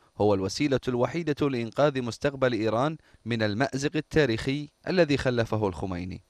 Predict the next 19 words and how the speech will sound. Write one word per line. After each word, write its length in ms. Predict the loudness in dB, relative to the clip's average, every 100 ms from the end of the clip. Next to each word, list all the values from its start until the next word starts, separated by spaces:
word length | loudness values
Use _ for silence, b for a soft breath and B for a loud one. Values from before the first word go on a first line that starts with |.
| b b 0
الأصوات 460 | 2 4 4 4
الإيرانية 500 | 4 4 2 2 0
تمكنت 840 | 0 -2 -2 -2 -2 -2 -2 -4 -4
من 100 | -2
الوصول 380 | -2 -2 0
لأسماع 520 | 0 -2 -2 -2 -4 -2
المجتمع 480 | -4 -2 -2 0
الدولي، 480 | -2 0 2 2 -2 _ b b
خصوصا 480 | -6 2 2 4 2
بعد 300 | 4 4 4
أن 200 | 0 2
ذاقت 380 | 2 4 2 0
مرارة 380 | 2 4 2 2
القمع 440 | -4 -2 -2 -2
والتعذيب 680 | -2 -2 -2 -4 -2 -4 -2
والقتل 580 | -2 0 0 -2 -4 -16 b b 0
طوال 320 | 4 6 4
الأسابيع 540 | 0 0 0 0 -2
المنصرمة، 680 | -2 -4 -2 0 0 -6 -10